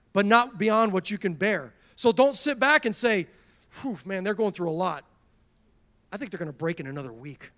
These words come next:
I give them a week or two." What if you could stop that cycle right there? What if you have their back? Don't be afraid to be the escape for somebody and get them out of their situation. It's not that difficult many a times.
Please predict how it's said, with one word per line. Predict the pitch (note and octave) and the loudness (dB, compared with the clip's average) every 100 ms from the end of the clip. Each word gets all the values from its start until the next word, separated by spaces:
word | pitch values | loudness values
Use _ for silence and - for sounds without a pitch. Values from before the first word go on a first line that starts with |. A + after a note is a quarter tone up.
| _ | _
I | D3 | -10
give | E3+ | -8
them | D3+ | -8
a | |
week | B2+ D3 C#3+ | -8 -8 -8
or | |
two." | C#3+ - B2 - _ _ | -10 -10 -10 -14 _ _
What | G3 B3+ | 6 6
if | A3+ | 4
you | |
could | A3 | -4
stop | - - G#3+ - | -4 0 0 0
that | G3 | -4
cycle | - G#3 G3+ F3 | -2 -2 -2 -4
right | D#3 E3 | -4 -4
there? | F3+ E3 B2 _ _ _ - | -4 -8 -10 _ _ _ -2
What | G#3+ | -2
if | B3 | 0
you | C4 | 2
have | A#3+ A#3 | 4 4
their | G#3 | 2
back? | D#3+ G#3+ F3 - _ _ _ D#3+ | 4 4 2 -2 _ _ _ 4
Don't | A3 D4+ D#4+ - - | 6 6 4 -8 -8
be | D#3+ B3 B3 A#3+ | -2 0 0 -2
afraid | F#3 - A3+ G#3+ F#3 D#3 | -8 -2 2 2 2 -4
to | - G#3 | -6 -4
be | C#3+ C#4 | 4 4
the | C#4 G#3 | 4 0
escape | F#3+ - - A3+ A3+ | 0 0 0 -2 -4
for | G3 | -8
somebody | - F3+ D#3+ D#3+ D3 B2+ _ _ _ _ - | -8 -8 -8 -10 -10 -16 _ _ _ _ -8
and | E3+ | -2
get | G3 A#3+ | 2 2
them | A#3+ G#3 | 4 4
out | G#3 | 4
of | |
their | G3 E3+ | 2 0
situation. | - F#3 E3+ E3+ E3 - B2 _ _ - | -2 -2 -2 -2 -2 -4 -10 _ _ -14
It's | E3 | -2
not | G#3+ | 0
that | G#3 F#3+ | 0 0
difficult | F#3+ F3 E3+ D3+ | -2 -2 -6 -8
many | D#3 D3+ | -8 -8
a | |
times. | C#3 D3 B2 | -8 -12 -12